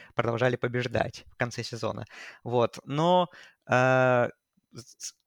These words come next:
конечно, то, как они разбираются с A C C, что Нотр-Дам до этого обыграл Северную Каролину, которая, скорее всего, да, будет играть в финале конференции, топ-пятнадцать команда. Щ-, после этого обыграли Сиракьюз, который был тоже посеян. Сейчас обыграли Клемсон.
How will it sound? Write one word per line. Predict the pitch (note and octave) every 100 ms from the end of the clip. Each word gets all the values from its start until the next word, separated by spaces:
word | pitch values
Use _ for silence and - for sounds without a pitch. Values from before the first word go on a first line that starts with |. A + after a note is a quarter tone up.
| _
конечно, | C#3 C3 C3+ - B2+
то, | -
как | C#3 B2+
они | C3 B2+
разбираются | B2 A2+ C3 B2+ B2 A#2
с | - -
A | B2
C | B2+ C3
C, | B2 - D3+
что | D3+ - - B2
Нотр-Дам | A#2 C3 B2 B2
до | C3
этого | C3 A#2
обыграл | A2+ A2+ B2 A#2+
Северную | - C3 A2+ A2+ A#2+
Каролину, | - B2 A#2+ D#3 E3+ C#3+ - -
которая, | - - C3+ B2 B2
скорее | - C3 B2+
всего, | B2 - A#2+
да, | A#2 A#2
будет | A2+ A#2
играть | A#2 -
в |
финале | - B2 A#2 A2+
конференции, | A#2 A2 - B2 B2 A#2+ -
топ-пятнадцать | A2+ A#2+ - - A#2+ B2 - -
команда. | A#2+ A#2+ A#2 A#2 - - -
Щ-, | - - - - - B2+
после | C#3+ C#3 C#3
этого | C3 A#2
обыграли | A2 A#2+ B2 A#2+
Сиракьюз, | - C3 B2 - E3 F3+ - - -
который | C3+ C#3 C3+
был | B2+
тоже | C3 C3+ B2 A#2+
посеян. | B2 A#2 - B2+ A#2+ A2 - -
Сейчас | - B2+ -
обыграли | A#2 A#2 A#2+ A#2
Клемсон. | - D3 F3 E3 C3+ C3